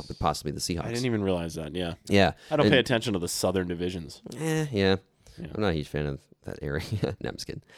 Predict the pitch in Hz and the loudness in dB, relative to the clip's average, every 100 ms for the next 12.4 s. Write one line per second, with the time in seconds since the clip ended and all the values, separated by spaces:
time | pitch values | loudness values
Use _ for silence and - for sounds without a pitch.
0 | - - 160 190 170 196 160 247 208 202 | -12 0 8 10 10 10 10 8 4 0
1 | 226 262 170 107 92 101 - 226 135 208 | 4 8 8 8 8 6 8 8 8 6
2 | 208 175 170 160 185 208 233 139 123 123 | 10 12 12 12 12 12 12 8 6 10
3 | 185 240 127 127 170 - - _ - - | 10 10 8 6 4 -4 -14 _ 0 4
4 | - 98 139 80 - - - 165 - 180 | 6 4 2 -6 -6 4 8 8 10 8
5 | - - - _ _ _ 113 113 110 107 | 8 -10 -20 _ _ _ 2 6 6 4
6 | 110 _ - - - 147 190 196 165 143 | 0 _ -4 -2 -2 2 4 4 4 0
7 | 135 143 156 156 151 147 131 123 - 123 | 6 6 8 6 6 4 4 0 2 4
8 | 127 120 110 110 113 107 101 120 120 120 | 6 4 6 6 6 4 4 2 0 2
9 | 127 131 - - 120 123 123 123 123 123 | 0 0 -6 2 8 10 10 8 8 6
10 | 123 120 - 151 139 113 135 143 104 95 | 4 0 8 10 10 6 6 6 6 8
11 | 110 131 - 110 92 87 85 87 71 - | 8 8 6 6 6 6 4 2 0 0
12 | 62 - - | 0 -2 -8